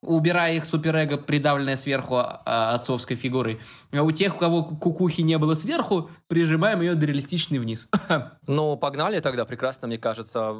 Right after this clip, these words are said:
Speaker 2: очень хорошо психоаналитично начал. Чё, погнали. Способность к реалистичной, э, самооценке, self-esteem. Э, как вообще, вообще очень субъективный такой критерий, э, и поэтому, наверное, здесь надо подсветить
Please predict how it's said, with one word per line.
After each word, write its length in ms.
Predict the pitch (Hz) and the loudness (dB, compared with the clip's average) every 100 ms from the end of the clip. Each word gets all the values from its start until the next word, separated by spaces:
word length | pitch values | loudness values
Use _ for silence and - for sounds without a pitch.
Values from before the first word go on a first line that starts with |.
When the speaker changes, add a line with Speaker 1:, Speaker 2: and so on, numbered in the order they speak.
| 110 117 135 | -6 -6 -4
Speaker 2:
очень 220 | 143 113 | -6 -4
хорошо 320 | 120 107 113 | -4 -4 -6
психоаналитично 1000 | - - 113 113 117 113 110 101 98 98 | -8 -6 -4 -2 -4 -6 -2 -2 0 -2
начал. 380 | 104 131 170 - - - - - - - | 0 0 0 -4 -8 -14 -14 -14 -16 -2
Чё, 120 | 135 | -2
погнали. 520 | - 120 156 104 92 85 - - | 0 -2 0 -2 -6 -10 -20 -10
Способность 480 | - - 190 170 156 | -2 -2 0 -2 -2
к 60 | |
реалистичной, 580 | 127 120 120 156 127 120 | -2 -2 -2 -2 -2 -4
э, 320 | - - 110 | -6 -4 -2
самооценке, 640 | 101 113 117 117 113 92 90 | -2 -2 -2 -2 -4 -4 -2
self-esteem. 680 | 131 127 123 - 98 82 - | -2 -2 -6 -6 -6 -8 -10
Э, 260 | 98 98 101 - - | -8 -6 -8 -8 -2
как 360 | 151 170 - - | -2 -2 -10 -2
вообще, 520 | 117 - - 151 117 | -2 0 0 0 -2
вообще 420 | 113 110 185 170 | -4 -2 -2 -2
очень 300 | 160 156 151 - | -2 -4 -4 -6
субъективный 720 | - 143 143 - 175 160 120 | -4 -2 -2 -2 -2 0 -2
такой 280 | 110 117 131 | -2 -2 -4
критерий, 580 | 120 113 139 208 117 - - - - - | -4 -4 -2 -2 -4 -6 -18 -20 -20 -10
э, 580 | 113 110 104 101 98 98 | -2 0 0 0 0 -2
и 80 | 127 | -2
поэтому, 340 | 131 147 147 123 | -2 -2 -2 -2
наверное, 300 | 123 127 113 | -2 -2 -2
здесь 180 | 131 131 | -2 -2
надо 160 | 123 | -4
подсветить 600 | 120 113 123 113 131 - | -4 -6 -4 -4 -4 -6